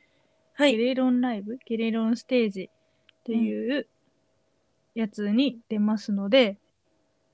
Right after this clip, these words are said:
Speaker 2: よかったら来てください。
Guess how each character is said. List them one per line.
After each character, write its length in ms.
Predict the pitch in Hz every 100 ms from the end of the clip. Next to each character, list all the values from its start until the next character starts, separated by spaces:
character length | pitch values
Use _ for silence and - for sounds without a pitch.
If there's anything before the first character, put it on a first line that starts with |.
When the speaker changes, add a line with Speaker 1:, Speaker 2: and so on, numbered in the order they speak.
| _ _ _ _ _ -
Speaker 2:
よ 100 | 233
か 160 | -
っ 80 | 214 _ -
た 100 | 233
ら 280 | 247 254 - _ _ _
来 100 | -
て 120 | -
く 140 | 220 220
だ 120 | 220
さ 220 | 233 262
い。 120 | 269